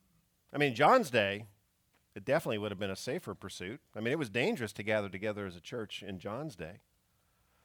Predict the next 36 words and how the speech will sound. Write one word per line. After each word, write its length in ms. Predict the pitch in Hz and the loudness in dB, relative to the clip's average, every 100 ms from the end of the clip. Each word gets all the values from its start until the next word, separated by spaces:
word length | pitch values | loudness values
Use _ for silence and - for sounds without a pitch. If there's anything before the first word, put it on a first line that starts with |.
| - | -10
A 60 | |
private 420 | 113 147 180 139 | 2 6 6 4
faith 400 | - 147 160 139 | 0 4 4 4
would 100 | 131 | -2
have 160 | 123 113 | -4 0
been 200 | 127 120 | 0 2
much 340 | 127 151 - | 2 2 -2
safer 480 | - - 147 151 113 | -8 -2 -2 -2 -2
and 180 | 110 104 | -2 -4
far 360 | - - 165 170 | -4 2 4 4
more 180 | 127 | 2
convenient 680 | 104 98 92 110 127 82 _ _ _ _ _ _ _ _ _ | -2 -4 -8 -6 -6 -10 _ _ _ _ _ _ _ _ _
for 120 | 110 | -14
first 260 | - 113 - | -8 -8 -6
century 340 | 120 147 92 | -10 -8 -12
Christians. 580 | - 90 - 98 151 - _ _ _ _ _ _ _ _ _ - | -10 -14 -12 -18 -20 -20 _ _ _ _ _ _ _ _ _ 0
And 100 | 185 | 2
even 220 | 247 226 | 4 6
though 320 | 165 160 180 - - | 8 8 6 -2 -6
now, 320 | 135 143 185 | 0 2 2
some 380 | 185 156 156 139 _ - | 0 -2 -2 -6 _ -8
twenty 240 | 151 160 | -4 -4
centuries 420 | - 156 147 139 | -4 -6 -4 -4
later, 220 | 131 160 | 0 2
we, 240 | 131 147 - _ _ _ _ _ _ _ | 2 0 -2 _ _ _ _ _ _ _
we 160 | 110 156 | 0 0
can 200 | 160 139 | 2 4
gather 360 | 127 143 180 | 8 8 8
in 100 | 151 | 2
safety 520 | 123 - 175 196 139 135 | 0 0 -2 -2 -4 -2
in 80 | |
this 120 | 127 - | -2 -4
part 220 | - 165 | 2 2
of 60 | |
the 80 | 107 | 2
world, 320 | 101 101 117 | 0 0 0